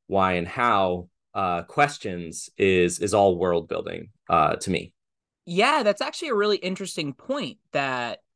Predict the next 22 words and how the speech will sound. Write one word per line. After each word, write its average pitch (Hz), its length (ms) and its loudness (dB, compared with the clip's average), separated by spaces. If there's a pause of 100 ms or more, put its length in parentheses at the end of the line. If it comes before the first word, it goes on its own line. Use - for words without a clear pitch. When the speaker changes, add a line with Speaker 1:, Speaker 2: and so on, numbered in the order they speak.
(120)
Speaker 2:
part 233 420 4
of 170 360 4
understanding 160 800 -2
your 131 240 0
options 131 420 0
at 117 160 -8
character 208 380 -6
creation 113 600 -8
are 120 160 -4
going 131 400 -4
to 123 340 -6
help 156 400 2
shape - 480 -6
the 131 100 -2
world 131 640 2 (420)
that 151 260 2
you're 143 100 -2
going 131 240 -2
to 117 60 -6
be 113 120 -10
playing 151 480 -4
in. 80 220 -18